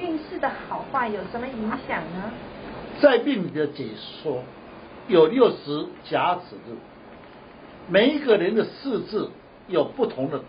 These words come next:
Speaker 2: 构造。如甲午日生的人，辰是红空，辰为水库，水土共同库，辰为甲木之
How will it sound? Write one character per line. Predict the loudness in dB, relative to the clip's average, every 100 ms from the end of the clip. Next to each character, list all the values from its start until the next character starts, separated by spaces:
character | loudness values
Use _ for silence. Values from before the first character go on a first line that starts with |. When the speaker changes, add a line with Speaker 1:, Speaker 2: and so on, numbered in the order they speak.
| 0
Speaker 2:
构 | 2 2 -2 -8
造。 | -8 -12 -20 -20 -20 -20 -20 -20 -20 -20 0 6
如 | 8 6
甲 | 6 6 4 -2 -20 -16 -6
午 | -4 0
日 | 0 0
生 | -2 -2
的 | -2
人， | -4 -8 -12 -18 -20 -20 -20 -20 -20 -10 -2
辰 | -2 -2
是 | -6 -8 -8 -8
红 | -6 -6
空， | -6 -6 -6 -8 -18 -20 -20 -18 -18 -18 -16 2
辰 | 4 6
为 | 6 4
水 | 0 -6 -6
库， | -8 -8 -8 -10 -20 -20 -20 -20 -20 -20 -20 -20 -20 -2
水 | 6 8 8
土 | 0 -6 -2
共 | -2 -2
同 | -6 -12
库， | -10 -12 -12 -20 -20 -20 -20 -20 -20 -20 -20 -10
辰 | 2 4 6
为 | 4 2
甲 | 2 2
木 | 2 -4 -10 -12
之 | -8 -6